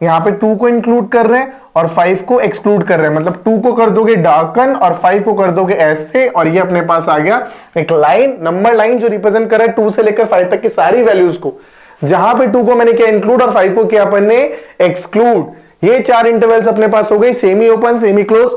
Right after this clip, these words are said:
<clears throat> semi close, semi open, और उससे पहले पढ़ी थी से-, अ, open एंड close। Clear?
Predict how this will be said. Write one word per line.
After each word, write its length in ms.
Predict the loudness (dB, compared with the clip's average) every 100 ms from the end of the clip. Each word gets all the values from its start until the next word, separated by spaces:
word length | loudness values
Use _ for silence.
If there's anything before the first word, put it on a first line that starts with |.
| -2
<clears throat> 320 | 0 0 -2 -6 -16 _ _ _ _ _ -8
semi 260 | 0 0
close, 180 | 2 0
semi 260 | 2 2 2
open, 280 | 2 0 -2 -6 -20 -4
और 140 | -2
उससे 160 | 0 0
पहले 180 | 0 0
पढ़ी 180 | 0 0
थी 120 | -2
से-, 240 | 0 0
अ, 200 | 2 0 2
open 340 | 0 0 -2
एंड 240 | 0 -2 -2
close। 340 | -4 -6 -16 _ _ _ _ _ _ _ _ _ _ _
Clear? 400 | 0 0 0